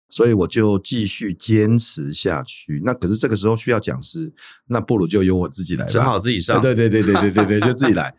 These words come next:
Speaker 1: 所以其实开发了，呃，因为你知道那一开始要开发很多案子，就像我们一开始，呃，其实什么案子都会想接这样子的哈。啊，我记得刚好第一个正式的案子，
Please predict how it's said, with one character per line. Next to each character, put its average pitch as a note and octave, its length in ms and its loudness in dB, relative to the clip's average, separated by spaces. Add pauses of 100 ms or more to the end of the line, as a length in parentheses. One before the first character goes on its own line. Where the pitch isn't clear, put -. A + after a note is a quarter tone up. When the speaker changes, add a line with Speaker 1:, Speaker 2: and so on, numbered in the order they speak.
(380)
Speaker 1:
所 E3+ 180 0
以 D3 400 4
其 - 180 -4
实 F3+ 80 -4
开 G#3+ 340 2
发 G#3 260 -2
了， D#3 160 2 (460)
呃， G2+ 180 -2
因 C3+ 100 2
为 E3 60 4
你 A#2+ 60 2
知 G2 100 -2
道 C3 60 0
那 C3 180 -2
一 - 60 -10
开 B2+ 160 -2
始 E2+ 80 -4
要 F2 100 -2
开 E2 200 -4
发 D#2+ 120 -2
很 D2 120 -6
多 C#2 140 -8
案 C#2+ 200 -8
子， C2+ 140 -10
就 D2 100 -10
像 E2+ 120 -4
我 D2+ 60 -4
们 B1 140 -6
一 - 20 -12
开 - 160 -10
始， B1 240 -12 (440)
呃， - 200 -10
其 E2+ 140 -2
实 - 60 -2
什 E2 100 -2
么 D#2 60 -2
案 F#2 100 -2
子 D#2+ 60 -6
都 F#2 100 -2
会 F2+ 80 0
想 - 240 -4
接 D#2+ 260 -4
这 C#2+ 120 -6
样 B1 120 -8
子 B1+ 120 -8
的 G#1 80 -10
哈。 - 280 -16 (380)
啊， - 100 -2
我 A2 100 2
记 D#3 140 0
得 A2 140 0
刚 C#3 160 -2
好 A2 140 0
第 F#2+ 880 2
一 B2 280 -4
个 F2+ 180 0
正 G#2+ 300 0
式 G2+ 220 -2
的 E2 120 -2
案 D#2+ 280 -6
子， - 380 -14